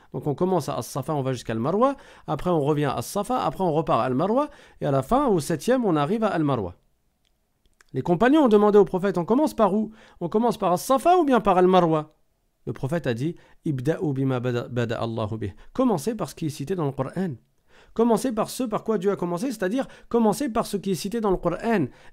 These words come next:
Inna Safa wal Marwata min sha'airillah. C'est un verset du Coran. Inna Safa, ou c'est une partie d'un verset du Coran.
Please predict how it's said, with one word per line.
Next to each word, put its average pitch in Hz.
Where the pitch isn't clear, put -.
Inna 214
Safa 202
wal 151
Marwata 254
min 202
sha'airillah. 123
C'est -
un 123
verset 113
du 123
Coran. 107
Inna 208
Safa, 226
ou 139
c'est 123
une 120
partie -
d'un 165
verset 123
du 120
Coran. 107